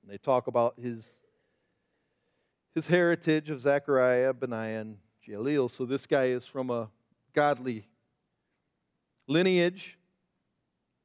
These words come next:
And he stood in front of the assembly. In verse fifteen, he said, "Listen, King Jehoshaphat,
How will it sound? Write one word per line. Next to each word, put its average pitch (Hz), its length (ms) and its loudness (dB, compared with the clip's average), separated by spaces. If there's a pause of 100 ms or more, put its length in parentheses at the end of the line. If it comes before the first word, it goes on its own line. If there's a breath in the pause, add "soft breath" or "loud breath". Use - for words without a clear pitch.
(800)
And 135 80 -4
he 196 200 4
stood 185 320 2
in 160 40 -4
front 165 220 0
of 156 80 0
the 139 60 0
assembly. 143 500 -2
In 156 80 -6
verse 160 220 -6
fifteen, 165 720 0
he 175 160 -10
said, 160 280 2
"Listen, 160 520 2
King 143 480 -2
Jehoshaphat, 156 720 0